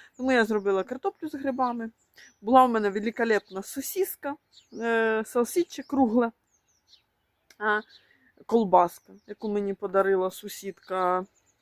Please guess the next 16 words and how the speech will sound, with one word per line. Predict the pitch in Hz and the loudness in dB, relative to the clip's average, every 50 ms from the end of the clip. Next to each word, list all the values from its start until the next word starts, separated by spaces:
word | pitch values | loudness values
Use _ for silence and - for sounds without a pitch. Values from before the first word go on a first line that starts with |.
| _ _ _ | _ _ _
коли | - 196 185 180 180 180 175 175 | -4 0 2 2 2 2 2 2
зарізала | 196 185 175 180 175 180 175 175 175 | 2 0 0 0 -2 0 2 2 2
свиню, | 175 - - 185 175 175 175 175 | 0 -2 -12 -10 -8 -8 -8 -8
сама | - - 190 175 175 175 175 180 | -8 -8 -8 -4 -4 -2 -2 -2
робила. | 196 202 196 233 262 302 330 359 392 453 _ _ _ _ _ _ _ _ _ _ _ - - _ _ - _ _ _ _ | -2 -2 0 -2 -2 0 -2 -4 -6 -6 _ _ _ _ _ _ _ _ _ _ _ -20 -20 _ _ -20 _ _ _ _
А, | 262 262 262 254 254 254 240 | -8 -4 -2 0 0 0 0
заморожена | 240 240 240 247 247 240 233 233 226 240 233 226 220 220 | 0 2 2 2 4 4 4 2 2 -2 -8 -6 -6 -8
була, | 208 214 220 220 220 214 | -8 -8 -4 0 2 2
вообще | 214 208 208 - - - 214 | 2 2 0 -4 -10 -10 -10
теж | 202 - 202 202 202 | -8 -8 -8 -6 -4
великолепно | 190 190 185 185 180 - 202 185 190 190 185 _ - 180 175 | -4 -4 -4 -6 -6 -8 -6 -4 -2 -2 -4 _ -8 -18 -18
получилось. | _ 185 185 190 - - 277 320 381 | _ -14 -14 -14 -10 -6 -6 -4 -4
Вони | 466 494 494 440 | -2 0 0 0
привезли | 381 381 370 302 285 262 262 269 247 240 | 2 2 4 6 6 6 6 4 2 0
пару | - 277 277 285 311 | 0 -2 -2 -2 -4
салатів, | 339 - - 359 381 453 508 508 494 - 381 349 | -6 -6 -6 -2 0 2 2 2 0 -2 -6 -8